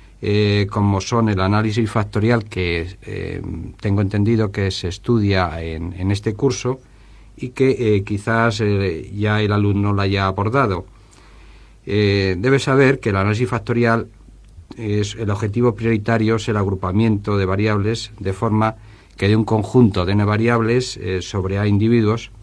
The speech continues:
se obtenga un conjunto más reducido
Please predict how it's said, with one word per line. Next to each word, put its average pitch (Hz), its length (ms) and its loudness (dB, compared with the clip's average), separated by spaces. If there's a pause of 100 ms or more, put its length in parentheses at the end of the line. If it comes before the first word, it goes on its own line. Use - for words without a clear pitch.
(460)
se - 160 -6
obtenga 123 440 2
un 123 100 6
conjunto 104 500 2
más 101 160 4
reducido 107 600 0